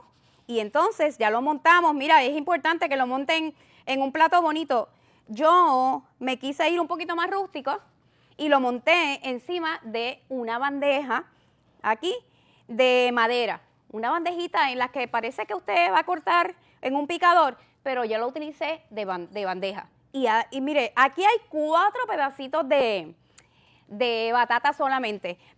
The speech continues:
pero fácilmente pueden caber como doce, como doce. Así que usted saca una bandeja como esta, llena de estas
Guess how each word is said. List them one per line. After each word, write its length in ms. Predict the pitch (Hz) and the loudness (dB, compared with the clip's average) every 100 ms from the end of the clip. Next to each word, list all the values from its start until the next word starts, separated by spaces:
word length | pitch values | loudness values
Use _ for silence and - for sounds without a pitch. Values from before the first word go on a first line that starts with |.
| - | 0
pero 360 | 277 254 247 | 2 4 2
fácilmente 1080 | 247 - 240 277 - 349 330 311 330 320 285 | -2 2 2 2 -2 -4 -2 -2 -2 -2 -2
pueden 420 | 240 226 220 277 302 | -4 -4 -4 -6 -4
caber 680 | 349 349 370 370 381 381 - | -2 2 2 4 2 0 -4
como 240 | 262 214 | -6 -6
doce, 360 | 180 220 - 196 _ _ _ _ _ _ | -8 -10 -12 -20 _ _ _ _ _ _
como 260 | - 233 202 | -2 0 2
doce. 300 | 214 320 554 381 _ _ _ _ _ _ | 2 0 -2 -10 _ _ _ _ _ _
Así 300 | - 214 247 | -6 -4 -4
que 180 | 262 294 | -6 -6
usted 360 | - 214 - 262 | -4 -8 -4 -6
saca 540 | - 311 277 190 185 - | -2 -2 -2 -4 -8 -10
una 240 | 247 330 | -10 -8
bandeja 420 | 320 240 226 269 277 | -8 -8 -10 -10 -8
como 280 | 254 202 | -8 -8
esta, 320 | 185 202 180 175 | -10 -14 -16 -16
llena 480 | 190 240 277 370 | -8 -6 -4 -8
de 240 | 320 233 196 _ | -8 -10 -12 _
estas 560 | 226 269 - 392 359 | -10 -10 -10 -12 -12